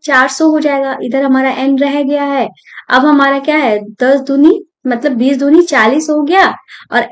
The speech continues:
N minus one जो है यहाँ पे हमारा माइनस वन से जब इस पूरे ब्रैकेट की गुणा होगी तो एन जो है minus का हो जाएगा, वन जो है वो हमारा plus का हो जाएगा। इस तरीके से हो गया।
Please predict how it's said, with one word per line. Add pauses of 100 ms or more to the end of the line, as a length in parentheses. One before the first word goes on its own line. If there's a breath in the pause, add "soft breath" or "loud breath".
N
minus
one
जो
है (300 loud breath)
यहाँ
पे
हमारा
माइनस
वन
से
जब
इस (100)
पूरे
ब्रैकेट
की
गुणा
होगी
तो
एन
जो
है
minus
का
हो
जाएगा, (360 loud breath)
वन
जो
है
वो
हमारा
plus
का
हो
जाएगा। (380)
इस
तरीके
से
हो
गया।